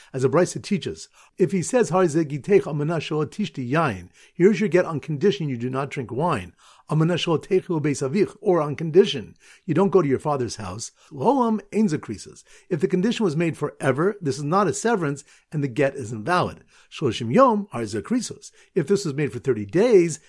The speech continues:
this is sufficient severance, and the get is valid.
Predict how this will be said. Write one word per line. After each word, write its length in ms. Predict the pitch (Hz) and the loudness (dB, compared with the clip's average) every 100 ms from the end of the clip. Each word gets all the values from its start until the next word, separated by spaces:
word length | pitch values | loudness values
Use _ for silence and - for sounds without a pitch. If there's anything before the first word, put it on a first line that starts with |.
| _ | _
this 180 | 156 147 | -6 -6
is 220 | - 247 | -4 -4
sufficient 480 | - 214 160 147 147 | -2 -2 -2 -4 -4
severance, 400 | - 233 214 135 | 0 0 0 -4
and 140 | 190 185 | -2 -2
the 60 | |
get 200 | 131 98 | 0 -2
is 120 | 117 | -4
valid. 360 | 104 160 185 95 | -2 0 0 -2